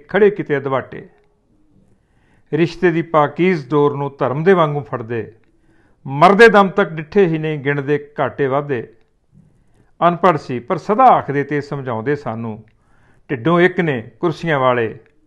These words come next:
ਟਾਟੇ ਬਿਰਲੇ ਬਾਟੇ। ਨਿਰਭਉ ਤੇ ਨਿਰਵੈਰ ਜਿਸਮ ਵਿੱਚ ਰਹਿੰਦਾ ਰੱਬ ਸੀ ਉਹੀ,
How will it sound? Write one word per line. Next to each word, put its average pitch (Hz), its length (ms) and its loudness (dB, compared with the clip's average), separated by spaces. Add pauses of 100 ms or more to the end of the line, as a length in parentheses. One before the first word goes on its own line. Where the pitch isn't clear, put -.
(140)
ਟਾਟੇ 147 400 2
ਬਿਰਲੇ 131 380 -2
ਬਾਟੇ। 113 500 -6 (920)
ਨਿਰਭਉ 202 540 6
ਤੇ 208 160 6
ਨਿਰਵੈਰ 175 960 8
ਜਿਸਮ 170 440 0
ਵਿੱਚ 180 220 2
ਰਹਿੰਦਾ 196 320 4
ਰੱਬ 165 240 6
ਸੀ 220 160 -4
ਉਹੀ, 135 380 -2